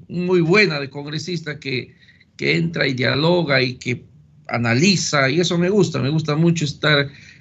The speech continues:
con ustedes porque al final siempre nos ponemos de acuerdo. Así que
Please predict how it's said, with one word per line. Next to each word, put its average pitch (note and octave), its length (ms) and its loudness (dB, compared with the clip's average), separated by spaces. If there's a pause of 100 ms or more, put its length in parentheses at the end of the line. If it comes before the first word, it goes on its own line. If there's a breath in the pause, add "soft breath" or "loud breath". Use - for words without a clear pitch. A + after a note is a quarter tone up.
con - 120 0
ustedes E3 320 4
porque C#3 400 -2 (760)
al E3 140 0
final F#3 460 2
siempre F#3 280 -2
nos D#3+ 140 -2
ponemos D#3 300 0
de C3 60 0
acuerdo. B2+ 520 -2
Así E3+ 240 -4
que D#3 380 2